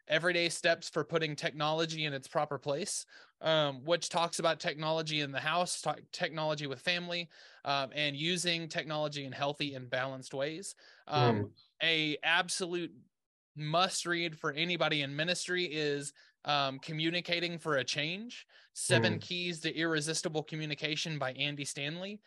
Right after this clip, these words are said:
Speaker 1: Um,
Speaker 2: Mm.
Speaker 1: it's not necessarily focused on technology, but this book provides insights on how technology b-, can be used to enhance communication and ministry. Um,
Speaker 2: Mm.
Speaker 1: and then finally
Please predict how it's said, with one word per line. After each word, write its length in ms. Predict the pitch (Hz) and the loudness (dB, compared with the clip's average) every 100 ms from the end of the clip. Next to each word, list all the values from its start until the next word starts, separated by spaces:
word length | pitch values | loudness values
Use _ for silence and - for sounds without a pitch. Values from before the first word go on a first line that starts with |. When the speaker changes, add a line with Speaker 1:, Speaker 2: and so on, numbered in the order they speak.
| - - - | -20 -20 -6
Speaker 1:
Um, 400 | 147 143 139 104 | 0 4 2 0
Speaker 2:
Mm. 80 | 104 | -2
Speaker 1:
it's 220 | 165 160 | -2 0
not 260 | 175 214 175 | 2 2 2
necessarily 680 | 190 202 208 208 196 190 | 0 0 2 2 2 2
focused 640 | 160 - 175 190 233 226 226 | -2 0 2 2 0 -2 -2
on 160 | 226 | -2
technology, 720 | 220 240 208 220 233 233 233 226 - - _ 139 - | -2 -4 -2 -2 -2 -4 -6 -10 -20 -20 _ -12 2
but 340 | 196 196 151 | 4 4 2
this 220 | 180 180 | -2 -2
book 340 | 160 180 185 - | 0 4 4 2
provides 460 | 170 156 156 151 | -2 2 0 0
insights 560 | 135 160 160 165 156 160 | -2 -2 0 0 0 0
on 120 | 139 | -2
how 160 | 139 139 | -2 -4
technology 680 | - 160 151 151 156 151 | -2 -4 -2 -2 -2 -4
b-, 160 | 147 - - | -6 -8 -8
can 220 | 156 143 | -6 -4
be 100 | 135 | -6
used 720 | 127 135 160 196 202 208 - - _ - | -6 -4 -4 -2 -6 -8 -10 -18 _ -6
to 200 | 165 151 | -2 -2
enhance 540 | 139 147 147 156 - | -2 0 0 0 -6
communication 920 | - 156 151 147 151 139 - 139 139 | -4 -4 -2 -4 -4 -4 -2 -4 -6
and 300 | 131 135 131 | -4 -4 -4
ministry. 520 | 139 165 - 208 233 - - - - | -8 -6 -6 -8 -10 -16 -20 -20 -16
Um, 220 | - 160 165 | -2 0 2
Speaker 2:
Mm. 40 | |
Speaker 1:
and 140 | 165 180 | 0 0
then 120 | 170 | -2
finally 720 | 165 156 165 180 185 180 175 | -2 0 2 2 0 0 -2